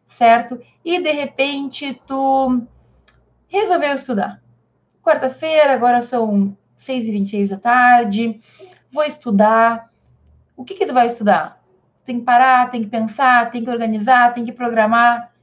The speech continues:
E, normalmente, o que que tu faz? Tu pega aquela matéria que tu gosta mais, né? Vai dizer. Quantas pessoas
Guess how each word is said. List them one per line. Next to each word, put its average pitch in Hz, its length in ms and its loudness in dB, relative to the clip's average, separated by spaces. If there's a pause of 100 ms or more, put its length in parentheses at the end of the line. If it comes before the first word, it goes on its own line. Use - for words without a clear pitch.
(420)
E, 330 80 -16
normalmente, 247 840 0
o 247 40 -14
que 277 100 -14
que 247 100 -12
tu 226 120 -12
faz? 196 240 -16
Tu - 80 -20
pega 190 180 -8
aquela 208 220 0
matéria 196 340 -2
que - 80 -12
tu 233 80 -10
gosta 226 320 0
mais, 202 280 0
né? 165 220 -10
Vai 190 140 0
dizer. 196 320 -8 (920)
Quantas 311 300 -2
pessoas 320 640 -2